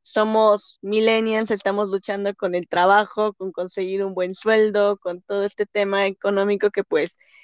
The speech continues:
de primera instancia a lo mejor pedimos hasta un seminuevo, ¿no? Y ya conforme vamos creciendo, pues ya pasaremos a otro, otro tipo de estatus en cuanto a adquisición de, de vehículos.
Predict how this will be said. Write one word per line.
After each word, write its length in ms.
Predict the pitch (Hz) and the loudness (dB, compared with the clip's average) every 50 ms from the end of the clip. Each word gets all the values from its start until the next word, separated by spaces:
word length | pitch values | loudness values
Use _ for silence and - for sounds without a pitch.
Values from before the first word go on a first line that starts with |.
| - _ _ _ _ _ _ _ | -20 _ _ _ _ _ _ _
de 140 | - 208 208 | 2 2 2
primera 340 | _ 196 214 220 226 226 233 | _ 2 2 2 4 2 2
instancia 440 | 233 220 - - 226 226 214 247 233 | 0 0 -2 -2 -2 -2 0 -2 0
a 20 | |
lo 120 | 226 214 | 0 0
mejor 420 | 202 185 202 - 208 202 202 196 202 _ | 0 0 0 2 2 0 0 0 -6 _
pedimos 420 | _ 214 208 202 208 208 208 208 - | _ 4 4 4 4 4 0 0 0
hasta 220 | 202 - - 202 | -4 -2 0 -2
un 100 | 220 226 208 | -2 0 0
seminuevo, 680 | - 226 214 190 185 190 202 226 254 262 226 190 175 175 | 0 0 0 0 -2 0 2 2 2 2 2 0 -2 -4
¿no? 220 | 180 185 220 302 _ _ _ _ _ _ _ _ _ _ _ _ _ _ _ _ - _ _ _ _ _ _ _ _ _ _ _ _ _ | -4 -4 -4 -6 _ _ _ _ _ _ _ _ _ _ _ _ _ _ _ _ -20 _ _ _ _ _ _ _ _ _ _ _ _ _
Y 180 | - 233 226 202 | -2 0 2 4
ya 260 | 226 220 208 208 202 | 4 4 4 4 2
conforme 560 | - 226 220 208 - - 208 202 196 202 196 | -2 -6 -6 -6 -4 0 0 0 0 0 0
vamos 320 | 190 196 202 208 214 220 - | 0 0 0 0 -2 -6 -2
creciendo, 760 | - 254 233 247 247 - - 269 262 240 220 220 226 262 302 _ _ _ _ _ _ _ _ _ _ _ _ _ | -4 -2 0 0 -2 0 -2 0 0 0 -2 -2 -2 -4 -4 _ _ _ _ _ _ _ _ _ _ _ _ _
pues 180 | - 196 190 175 | 0 0 2 4
ya 320 | 190 190 185 185 185 190 185 | 2 2 2 2 0 -2 -2
pasaremos 580 | - 185 - - 180 170 170 170 170 170 175 - | -4 -6 -2 -2 -2 -2 -2 -2 -2 -6 -6 -6
a 60 | 165 | -10
otro, 440 | 156 - - 156 156 135 80 - - _ | -10 -6 -2 0 0 0 0 -4 -6 _
otro 300 | - 185 - - 180 - | -6 -6 -2 -2 -2 -2
tipo 280 | _ 175 - _ 139 | _ -8 -6 _ -2
de 100 | 139 165 | -2 -2
estatus 420 | 175 - _ - 139 - 143 - - | -2 -4 _ -4 -4 -4 -6 -6 -6
en 100 | - - | -10 -6
cuanto 380 | - - 120 - - 87 92 | -4 -4 -6 -4 -4 -2 -2
a 240 | 78 76 73 - - _ _ _ _ _ _ _ _ _ _ | 0 0 -2 -4 -8 _ _ _ _ _ _ _ _ _ _
adquisición 600 | - 196 - _ 196 175 - 170 - 185 170 165 | -2 -2 -2 _ -8 -8 -6 -2 0 0 2 2
de, 240 | 156 151 143 151 139 - - | 2 2 2 2 0 -2 0
de 160 | - 170 170 | 2 2 2
vehículos. 640 | 160 175 180 202 202 - _ - 156 175 - - | 4 4 2 2 0 -4 _ -8 -8 -8 -8 -10